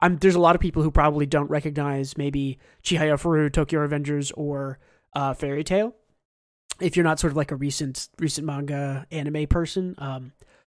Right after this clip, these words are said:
yeah, I mean, it just goes to show how powerful Jump is and how their series, you know, command so much of the market. Speaking of the market, and yes, we are doing this again this week. Um, here's the, here's the sales for up to March twelfth, so a little over a week ago.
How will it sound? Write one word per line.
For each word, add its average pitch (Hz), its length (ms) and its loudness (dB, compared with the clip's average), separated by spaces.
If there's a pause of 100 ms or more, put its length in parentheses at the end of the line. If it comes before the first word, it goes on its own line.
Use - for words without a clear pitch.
(600)
yeah, 180 180 0
I 180 80 0
mean, 202 100 8
it - 20 6
just 214 160 6
goes 208 140 10
to - 80 -2
show 175 140 4
how 151 120 4
powerful 151 340 2
Jump 143 240 -2
is 127 160 -6
and 139 80 -8
how 143 140 -6
their 139 160 -4
series, 135 540 -8
you 147 80 -8
know, 127 160 -14 (260)
command 143 600 -4 (500)
so - 360 4
much 151 260 0
of 147 180 -8
the 147 60 -8
market. 135 400 -10 (100)
Speaking 202 560 6
of 170 160 4
the 151 80 0
market, 156 440 2
and 143 120 -4
yes, 147 220 0
we 156 100 0
are 139 80 -4
doing 151 220 -4
this 143 140 -12
again 143 200 -10
this - 200 -16
week. - 240 -18 (100)
Um, 135 240 -12 (1000)
here's 233 360 6
the, 185 400 10
here's 202 220 -6
the 220 60 -4
sales 180 480 4
for 160 1040 4
up - 200 -2
to 160 140 0
March 151 460 2
twelfth, 165 360 6
so 165 140 2
a - 20 4
little 156 240 0
over 151 200 2
a 151 40 2
week 147 220 0
ago. 147 380 -2